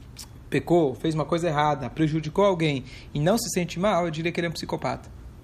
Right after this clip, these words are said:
Tá certo? Psicopata não tem sentimentos. Então é normal a gente ter, ter esses sentimentos, mas a gente tem que direcionar e canalizar eles muito bem. Porque esse tipo de sentimento, ele se engana muito com tristeza. A pergunta é o que que você vai fazer depois de se sentir mal?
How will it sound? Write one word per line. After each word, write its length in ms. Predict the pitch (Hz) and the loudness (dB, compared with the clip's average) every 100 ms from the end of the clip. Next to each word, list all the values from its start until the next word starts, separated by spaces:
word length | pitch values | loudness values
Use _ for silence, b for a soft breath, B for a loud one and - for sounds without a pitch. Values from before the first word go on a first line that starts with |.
| - - - - | -18 -18 -16 -12
Tá 80 | - | -2
certo? 320 | 156 160 - B B - - | 0 0 -4 B B -18 -8
Psicopata 480 | - 170 175 214 196 | -4 -2 0 0 0
não 160 | 175 | -4
tem 160 | 175 170 | -4 -4
sentimentos. 540 | 160 151 147 131 123 - | -6 -8 -8 -8 -10 -2
Então 140 | 175 | -2
é 40 | |
normal 400 | 185 185 175 226 | 0 -2 0 -2
a 40 | 247 | -2
gente 140 | 202 | -4
ter, 300 | 180 160 165 156 160 - | -4 -4 -4 -4 -8 -10
ter 260 | - 175 170 | -2 0 0
esses 200 | 139 139 | -2 -6
sentimentos, 400 | 143 131 135 139 | -6 -6 -6 -4
mas 80 | 151 | -4
a 60 | |
gente 180 | 156 156 | -6 -4
tem 160 | 180 190 | -2 0
que 220 | 180 180 B B - | 0 -2 B B -8
direcionar 800 | 151 180 277 254 - 208 190 214 | 0 2 2 2 2 2 2 2
e 40 | 214 | 2
canalizar 640 | 208 196 175 160 214 - | 2 2 2 4 4 4
eles 220 | 208 196 | 0 0
muito 260 | 185 180 160 | -2 -2 -2
bem. 240 | 135 123 B B B | -2 -4 B B B
Porque 220 | - 131 135 | -6 -4 0
esse 360 | 190 262 240 | 4 4 2
tipo 240 | 196 226 185 | -4 -4 -4
de 100 | 160 | -4
sentimento, 560 | 185 170 180 226 240 | -4 -2 -2 -2 -2
ele 120 | 202 185 | -4 -4
se 200 | - 202 | -2 -2
engana 400 | 185 220 254 220 | 2 2 2 0
muito 420 | 208 277 240 196 | 0 -2 -2 -4
com 380 | - 208 254 285 B B - | 2 4 2 -2 B B -8
tristeza. 640 | - 208 - 202 175 135 127 B B B | 0 2 6 6 6 2 -8 B B B
A 120 | 147 | -2
pergunta 440 | 165 185 202 277 240 | 2 2 2 2 2
é 40 | |
o 60 | 233 | 2
que 120 | 277 | 0
que 60 | |
você 160 | 277 226 | -2 0
vai 100 | 226 | 0
fazer 240 | 202 180 | 0 2
depois 300 | 214 202 202 | 2 2 0
de 80 | 196 | -2
se 60 | - | -6
sentir 260 | 175 160 | -6 -4
mal? 320 | 165 135 120 | -2 -2 -4